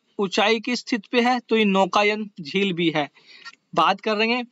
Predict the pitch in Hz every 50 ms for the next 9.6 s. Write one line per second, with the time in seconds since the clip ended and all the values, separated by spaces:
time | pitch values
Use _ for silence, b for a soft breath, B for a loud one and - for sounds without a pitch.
0 | b b b b b 170 170 214 254 269 220 262 240 233 233 226 214 208 196 196
1 | 214 214 226 214 - - 220 202 180 175 - 208 208 202 - 233 233 220 190 185
2 | 175 196 196 185 180 180 190 190 175 - 226 226 214 190 190 196 202 202 185 190
3 | 175 175 170 170 165 - 196 190 196 190 190 190 - - - 190 175 - 196 165
4 | 139 160 190 208 208 208 214 196 185 196 175 175 175 165 170 170 175 180 170 -
5 | 190 170 165 160 - - 214 226 - B B B B B 180 180 190 240 254 240
6 | - 247 226 - - 233 208 214 240 226 233 226 220 226 226 214 208 220 254 262
7 | 240 220 220 214 220 220 202 175 196 202 175 202 202 196 - 208 190 - - 202
8 | 175 160 170 160 170 180 180 180 170 170 165 156 - 175 - - 165 165 170 -
9 | - 165 156 147 147 143 143 143 143 180 240 247